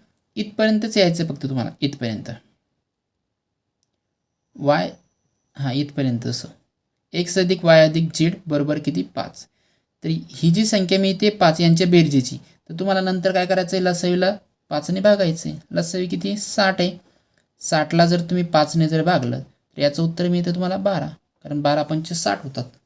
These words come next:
ठीक आहे, याचं उत्तर मिळतं तुम्हाला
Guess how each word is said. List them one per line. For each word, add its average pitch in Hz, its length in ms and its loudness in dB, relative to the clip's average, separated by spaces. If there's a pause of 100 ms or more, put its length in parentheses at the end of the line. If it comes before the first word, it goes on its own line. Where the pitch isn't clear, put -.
(200)
ठीक - 120 -14
आहे, 208 100 -8 (1040)
याचं 156 240 -6
उत्तर 165 220 -4
मिळतं 170 240 0
तुम्हाला 170 280 -2